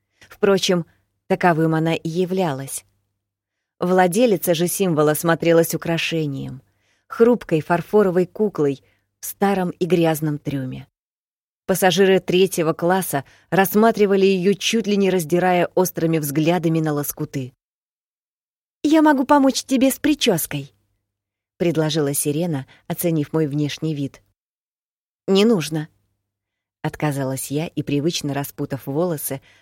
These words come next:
наспех причесала пряди руками и снова заплела в косы.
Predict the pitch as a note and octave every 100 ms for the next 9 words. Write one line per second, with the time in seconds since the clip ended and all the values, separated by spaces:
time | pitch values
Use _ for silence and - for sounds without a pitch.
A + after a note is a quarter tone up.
0 | - E3+ F3 G3 - E3+ - D#3+ D#3+ -
1 | D#3 D3 - D3+ C#3 C#3+ C3+ E3 F3+ E3+
2 | - _ _ G3+ - B3 A3 E3+ D#3 D3
3 | D3 D#3 - C3+ B2+ -